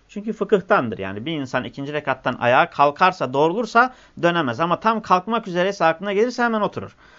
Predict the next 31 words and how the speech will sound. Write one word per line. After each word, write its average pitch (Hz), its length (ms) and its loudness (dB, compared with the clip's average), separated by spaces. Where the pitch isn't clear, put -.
Ama 151 220 4
yeni 185 280 0
bir 208 140 4
rüküne 190 340 0
geçerse 196 460 -2
ki 175 100 -4
o 151 260 0
rükün 165 240 -4
kıyam 160 340 2
rüknüdür. 113 420 -6
Geçerse 214 480 2
dönemez. 156 460 -2
O 196 140 0
yüzden 196 260 0
Nebi 196 160 -4
sallallahu 202 180 -4
aleyhi 175 140 -2
ve - 20 0
sellem 214 100 -4
kalkıyor. 202 400 4
Geç 165 240 0
kalıyor 104 280 -2
artık. 170 300 -6
Dönemiyor. 139 460 -2
Eliyle 190 400 4
böyle 190 200 2
yapıyor 120 240 -2
sahabelere. 98 580 -2
Yani 127 220 2
kalkın. 104 420 0
Şimdi 196 500 4